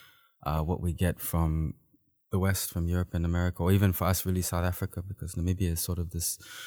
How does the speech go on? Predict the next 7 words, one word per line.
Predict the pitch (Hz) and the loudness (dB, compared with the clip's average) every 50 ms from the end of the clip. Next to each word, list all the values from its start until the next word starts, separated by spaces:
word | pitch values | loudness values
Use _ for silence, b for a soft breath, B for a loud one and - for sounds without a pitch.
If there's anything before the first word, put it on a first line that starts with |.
| B B B B B B B | B B B B B B B
little | B 117 120 131 127 | B 6 6 8 6
South | - - 117 104 107 | 6 6 8 8 8
Africa, | 110 110 - - 113 - 107 95 90 85 - | 8 6 4 0 0 0 2 2 2 0 0
um, | - 95 95 95 98 95 90 95 92 92 90 - - - _ _ _ _ | 0 2 4 6 6 6 6 4 4 4 2 0 -2 -6 _ _ _ _
or | - 110 110 110 107 104 101 98 | 2 4 6 8 8 8 8 6
we | 95 98 98 98 | 6 6 6 6
are | 95 92 92 92 92 92 92 90 87 78 | 6 6 6 6 6 6 6 4 2 0